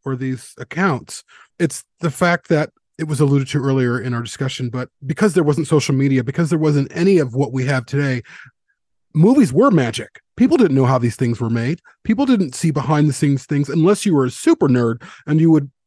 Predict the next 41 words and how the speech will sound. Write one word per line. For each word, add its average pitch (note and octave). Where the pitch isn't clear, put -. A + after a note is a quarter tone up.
you C#3
know, G2+
subscribe F#3+
to, C#3
you C#3
know, A#2
magazines C#3
like B2+
Starlog, A#2+
like A#2
all D#3
the C3+
other C3
ones A#2
that C3
were C#3
really C#3
big B2
at A#2+
the A#2+
time A#2+
that A2
mostly C3+
are A#2+
gone C3
now, G#2+
except A#2
for, A2+
I D3+
think A#3+
they're D#3+
all B3+
out C#3+
of, A#2+
no, D#3
I F3
don't A3
think G#3
there's E3+
any F3
ex-, C#3+